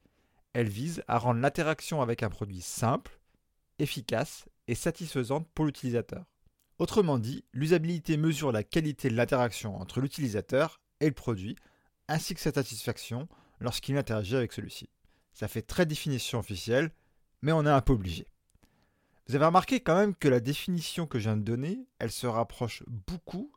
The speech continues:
de la définition qu'on donne parfois pour l'U X design. Sur le site français, on voit de plus en plus le terme d'utilisabilité, parce que ça fait vraiment référence au critère d'utilité qui est central dans l'U X design.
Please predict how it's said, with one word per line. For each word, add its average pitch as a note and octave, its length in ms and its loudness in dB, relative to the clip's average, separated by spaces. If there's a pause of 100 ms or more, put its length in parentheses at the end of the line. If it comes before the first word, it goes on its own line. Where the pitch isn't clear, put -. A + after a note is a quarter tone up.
de B2 80 -2
la A#2+ 80 2
définition C#3 480 -4
qu'on C3+ 140 -2
donne G#2 200 -2
parfois C#3 560 0 (580)
pour G#2 120 -4
l'U A2+ 200 0
X C3 100 -8
design. B2 400 -4 (1300)
Sur - 100 -2
le D3 60 4
site - 220 -2
français, A3+ 400 4
on F3+ 100 6
voit C3 120 2
de C3+ 120 4
plus F#3+ 260 0
en E3+ 100 4
plus - 280 -8
le C3 100 2
terme D3 300 0
d'utilisabilité, C#3 1400 0 (680)
parce - 120 -2
que D#3+ 80 -2
ça D#3 140 2
fait D#3+ 160 2
vraiment F3 320 6
référence F3 560 2
au C3+ 80 0
critère E3 500 4
d'utilité D#3 640 -4
qui - 220 0
est C3+ 60 4
central D#3+ 600 2
dans B2+ 140 2
l'U B2 200 0
X A#2+ 80 -4
design. A2+ 540 -4